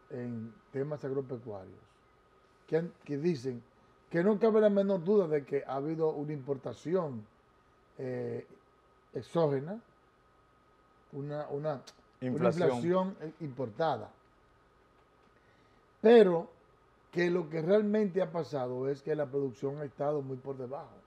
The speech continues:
Speaker 2: Mm.
Speaker 1: Y aseguran, y yo creo que es así, aseguran que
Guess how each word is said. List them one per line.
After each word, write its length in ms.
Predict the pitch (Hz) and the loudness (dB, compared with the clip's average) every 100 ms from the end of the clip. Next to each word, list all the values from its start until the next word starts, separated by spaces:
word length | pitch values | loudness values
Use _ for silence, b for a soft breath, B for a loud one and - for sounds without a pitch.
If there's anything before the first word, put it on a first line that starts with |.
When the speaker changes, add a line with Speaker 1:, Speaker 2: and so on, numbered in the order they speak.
| - | -8
Speaker 2:
Mm. 500 | 110 135 131 131 131 127 | -6 -6 -8 -8 -10 -4
Speaker 1:
Y 480 | 170 175 170 180 - _ - | -2 0 0 -4 -8 _ -4
aseguran, 760 | 160 143 156 160 226 185 156 156 | -4 0 0 4 6 6 4 -4
y 100 | 139 | -6
yo 120 | 135 | -4
creo 180 | 143 151 | -4 -4
que 80 | 147 | -6
es 120 | 131 | -8
así, 220 | 107 104 - _ _ _ _ _ _ _ _ _ 139 | -14 -18 -20 _ _ _ _ _ _ _ _ _ -16
aseguran 600 | 113 127 127 156 135 117 117 _ B B B B B _ _ | -10 -8 -6 -6 -8 -12 -20 _ B B B B B _ _
que 380 | 185 175 143 | 0 2 2